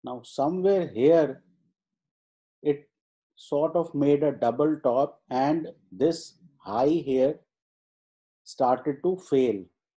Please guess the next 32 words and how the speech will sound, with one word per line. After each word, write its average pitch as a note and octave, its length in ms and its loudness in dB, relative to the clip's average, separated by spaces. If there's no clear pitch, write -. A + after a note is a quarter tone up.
You C3+ 260 -6
had, C3 300 0
I B2 160 -6
think, C3+ 220 -8
six - 260 -10
hundred C#3+ 400 -4
points C#3 340 -4
on C3+ 120 -6
the B2+ 60 -4
previous A#2+ 540 -6
day, C#3 300 -4
plus D#3+ 320 2
four C#3+ 280 2
hundred C#3 440 -2
today. A#2+ 440 -2
So D#3 140 -6
it D3 120 -2
was E3 220 0
a E3+ 80 2
no-brainer D3+ 720 2
short. C3+ 460 -2
We B2+ 100 -6
took D#3+ 200 -2
a D3 260 0
fourteen C#3+ 480 -4
seven C#3 340 0
hundred C3+ 380 -2
put, C#3 200 -2
which B2 220 -10
was C#3 340 2
quite C#3 480 0
cheap. C3+ 340 -6